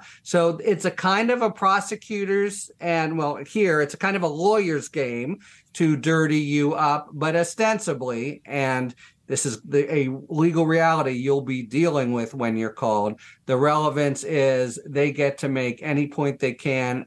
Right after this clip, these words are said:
about your credibility, even little Billy's money, unless it's too crazy, on the theory that for that reason, the fact finder, being Judge Engoron again, not a jury, should not believe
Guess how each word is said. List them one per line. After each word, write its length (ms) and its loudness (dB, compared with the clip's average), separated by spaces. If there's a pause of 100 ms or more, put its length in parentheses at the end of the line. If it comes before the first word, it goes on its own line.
about 420 0
your 140 0
credibility, 800 0 (140)
even 280 0
little 220 0
Billy's 420 0
money, 520 0 (340)
unless 340 -4
it's 160 -8
too 160 -2
crazy, 560 -2 (240)
on 300 4
the 80 4
theory 540 2
that 500 0
for 300 0
that 340 0
reason, 560 0
the 100 -4
fact 380 -2
finder, 400 0
being 360 -2
Judge 340 0
Engoron 600 0
again, 340 -2
not 200 0
a 100 -2
jury, 640 -2 (220)
should 340 -2
not 300 0
believe 520 0